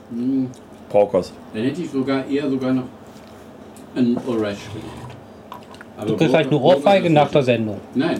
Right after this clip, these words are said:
Speaker 1: Old, Old Reg ist, Old Reg wäre eigentlich gut für sowas. Weil der bra-, ist ein bisschen kräftiger im Geschmack. Der Brauhaus ist ein bisschen zu schade, weil du, ja, du
Speaker 3: Nee,
Speaker 1: und
Speaker 3: da kann ich auch Sprint, da kann ich auch ein K-Netz nehmen.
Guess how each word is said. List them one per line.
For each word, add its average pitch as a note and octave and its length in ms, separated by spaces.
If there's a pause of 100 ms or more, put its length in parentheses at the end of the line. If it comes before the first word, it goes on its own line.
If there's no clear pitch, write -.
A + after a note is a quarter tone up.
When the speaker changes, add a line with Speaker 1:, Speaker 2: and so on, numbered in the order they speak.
(140)
Speaker 1:
Old, A2 180 (160)
Old A2+ 260
Reg B2+ 200
ist, - 180 (920)
Old A2 180
Reg G#2+ 220
wäre G#2 160
eigentlich G#2 320
gut A2+ 200
für - 160
sowas. D#2 360 (240)
Weil F2+ 120
der G2+ 100
bra-, G#2 360
ist C3+ 80
ein C#3 100
bisschen A#2 200
kräftiger A#2 380
im G2+ 140
Geschmack. B2 220 (1900)
Der G#2+ 80
Brauhaus C3 340
ist C#3 100
ein C3+ 100
bisschen E3+ 200
zu E3 140
schade, C#3 260
weil G#2+ 140
du, D3+ 180
ja, C#3+ 140
du C#3 160 (1800)
Speaker 3:
Nee, D3 340
Speaker 1:
und C3 180
Speaker 3:
da D3 100
kann F#3 120
ich F#3 80
auch - 40
Sprint, - 560 (120)
da E3 120
kann G3+ 160
ich G3 80
auch F3+ 80
ein F3+ 120
K-Netz D#3 540
nehmen. G#2 220